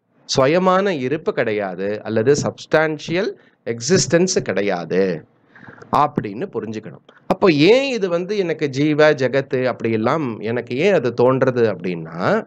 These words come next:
என்ன? உபாதினால, அந்த உபாதி அப்படிங்கிறது தெரியாம இருக்கிறதுனால,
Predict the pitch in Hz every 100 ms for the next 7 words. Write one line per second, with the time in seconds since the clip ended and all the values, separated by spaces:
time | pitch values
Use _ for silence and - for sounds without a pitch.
0 | - 113 131 101 _ _ _ - 127 123
1 | 208 226 214 208 147 110 87 80 120 214
2 | - _ _ _ 175 202 175 127 139 139
3 | 180 185 180 175 180 240 233 _ _ _
4 | _ _ - 147 151 165 165 185 196 175
5 | 156 156 131 143 156 170 135 120 123 151
6 | 135 110 90 85